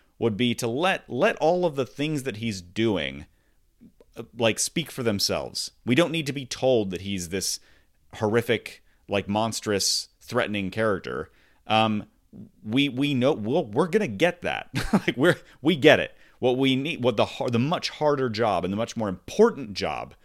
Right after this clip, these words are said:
to make sure Infinity War, or to get, to have gotten Infinity War to reach its, its best potential as a narrative would have been to convince us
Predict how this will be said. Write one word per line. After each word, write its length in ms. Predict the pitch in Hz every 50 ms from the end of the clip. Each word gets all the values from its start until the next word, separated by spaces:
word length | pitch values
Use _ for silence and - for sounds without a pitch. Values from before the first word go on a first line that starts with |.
| _ _ _ _ _ -
to 100 | - 117
make 200 | 110 123 127 -
sure 240 | - - 143 135 127
Infinity 360 | 117 107 - 123 127 123 123
War, 360 | 113 107 113 113 110 104 95 - _ _ _ -
or 340 | 123 117 113 101 104 113 101
to 140 | 101 - 110
get, 320 | 98 135 139 - - -
to 180 | - - 123 113
have 140 | 117 104 92
gotten 260 | 120 127 127 - 113
Infinity 360 | 110 104 120 117 107 104 95
War 160 | 92 92 92
to 120 | 92 - 90
reach 280 | 82 104 117 110 - 104
its, 160 | 87 - - - _ - -
its 180 | 98 95 -
best 460 | - - 82 113 113 113 - - -
potential 500 | - 101 - 101 107 110 - 90 78 76
as 140 | 78 87 82
a 80 | 92 87
narrative 580 | 87 87 101 120 107 82 69 69 71 71 - _ _ - - - - - -
would 120 | 107 117
have 140 | 117 113 92
been 160 | 123 117 113 107
to 120 | - 104
convince 600 | - - 113 101 95 80 85 123 165 160 - - 98
us 300 | 78 67 - - -